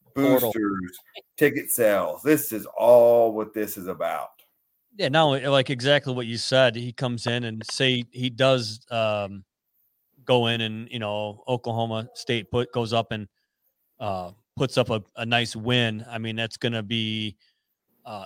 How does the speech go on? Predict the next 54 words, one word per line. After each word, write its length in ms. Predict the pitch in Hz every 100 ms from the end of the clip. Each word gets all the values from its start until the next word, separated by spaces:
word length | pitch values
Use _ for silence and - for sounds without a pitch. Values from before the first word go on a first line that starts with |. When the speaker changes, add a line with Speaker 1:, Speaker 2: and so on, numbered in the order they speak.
| - -
Speaker 3:
good 160 | 135
for 100 | -
the 100 | 110
program 480 | - 123 123 113 110
overall. 720 | 107 104 107 113 113 104 101 120
Uh, 40 |
you 160 | 113 117
know, 160 | 104 101
Tom 280 | 117 117
said 160 | 113 104
transfer 440 | - 117 113 -
portal. 400 | 107 113 113 117
You 100 | 117
might 200 | 110 107
get 100 | -
some 140 | - 110
guys 260 | 113 110
in 60 | 110
the 60 | 107
portal 540 | 110 117 117 117 110
who 240 | 113 107
are, 280 | 107 107 101 _ _ _ _ _
you 80 | 139
know, 120 | 131
thinking 340 | - 143 135 127
about 360 | 123 123 123
it 80 | 127
and 100 | 110
say, 140 | 110
"Hey, 140 | 117 127
you 100 | 117
know 120 | 123
what? 340 | 113 120 123 127
If 160 | 113
we 100 | 143
can 100 | 139
go 180 | 123 123
in 80 | 117
and 60 |
we 100 | 120
can 160 | 117 110
beat 240 | 117 117
a, 260 | 113 110 113 _ _ -
a, 80 | 123
you 80 | 127
know, 140 | 113
a 40 | 120
Notre 280 | 127 117
Dame, 320 | 113 117 113 113
a 40 |
number 180 | 117 113
five 300 | 117 117 110
Notre 220 | 117 113
Dame, 380 | 110 113 107